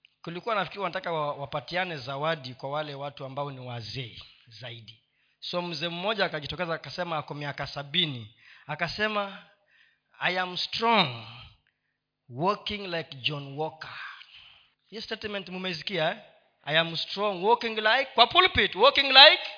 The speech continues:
Hiyo statement kweli imeingiliana kweli. Na ni mzee anasema, "Nimeokoka miaka hamsini."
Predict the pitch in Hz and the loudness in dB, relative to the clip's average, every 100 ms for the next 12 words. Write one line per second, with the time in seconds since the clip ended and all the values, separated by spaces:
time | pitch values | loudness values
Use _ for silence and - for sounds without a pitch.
0 | - - _ _ _ _ _ 254 254 247 | -16 -20 _ _ _ _ _ -14 -10 -10
1 | 240 220 214 196 - 240 226 208 202 196 | -10 -8 -8 -8 -6 -6 -6 -8 -6 -6
2 | 202 214 247 214 190 226 185 - - - | -6 -4 -6 -8 -10 -10 -10 -12 -18 -8
3 | - 277 349 349 359 359 339 339 359 339 | 12 12 12 12 12 12 12 12 12 12
4 | 330 339 330 349 359 320 320 330 311 311 | 12 12 12 12 12 12 12 12 12 12
5 | 330 330 - 381 381 269 185 127 | 12 4 2 4 2 0 -10 -14